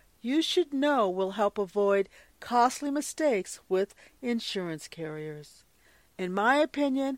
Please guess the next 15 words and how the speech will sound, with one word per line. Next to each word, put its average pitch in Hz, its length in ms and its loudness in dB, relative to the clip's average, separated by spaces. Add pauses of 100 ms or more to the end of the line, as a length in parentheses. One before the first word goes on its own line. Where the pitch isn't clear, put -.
(380)
President 339 500 2
Clinton's 254 380 0
saying 226 500 2
of 202 200 -2
"Trust 302 640 4
but 214 120 2
verify" 226 760 4 (300)
applies 247 720 4
when 208 120 -4
involved 202 640 0
in 185 100 -2
an 185 180 -6
auto 214 360 0
insurance 208 560 -6
claim. 156 500 -10